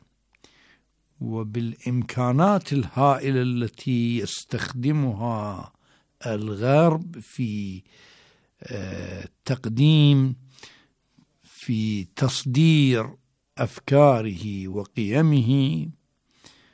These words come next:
إلى بلا-، وعقائده كذلك إلى العالم الإسلامي؟ ما هو الموقف الشرعي والإسلامي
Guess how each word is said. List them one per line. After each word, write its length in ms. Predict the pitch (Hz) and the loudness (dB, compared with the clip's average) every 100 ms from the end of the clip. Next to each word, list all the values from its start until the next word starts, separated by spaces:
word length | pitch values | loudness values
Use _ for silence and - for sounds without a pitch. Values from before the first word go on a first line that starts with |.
| _ _ _ _ _ _ _ | _ _ _ _ _ _ _
إلى 580 | 143 139 139 139 143 135 | -2 4 6 6 6 4
بلا-، 560 | 127 123 123 127 139 156 | 0 -4 0 4 6 6
وعقائده 1000 | 131 127 107 - 147 139 151 151 110 104 - | 4 2 0 4 4 4 2 2 0 -2 -4
كذلك 640 | 113 98 92 90 - - - | -8 -8 -10 -12 -14 -12 -6
إلى 440 | 127 127 131 131 - | -2 2 2 0 -2
العالم 720 | 131 87 117 147 156 151 151 | -6 -4 2 4 4 2 0
الإسلامي؟ 840 | 156 - 101 - 92 82 87 - _ | -2 -6 -8 -6 -6 -8 -8 -14 _
ما 300 | 160 165 170 | 0 4 6
هو 260 | 165 147 151 | 6 4 2
الموقف 680 | 139 131 147 147 - 139 123 - - _ _ _ _ _ - - _ _ _ _ _ _ - | 2 0 0 -2 -4 -2 -2 -8 -20 _ _ _ _ _ -20 -20 _ _ _ _ _ _ -8
الشرعي 1000 | 113 - - 147 147 98 104 98 90 87 - _ _ _ _ _ _ _ | -6 -6 0 2 2 2 -2 -4 -6 -10 -18 _ _ _ _ _ _ _
والإسلامي 1400 | 117 101 95 - 113 - - 139 147 131 107 101 98 92 | -10 -10 -10 -10 -8 -6 -2 2 4 2 -2 -6 -8 -10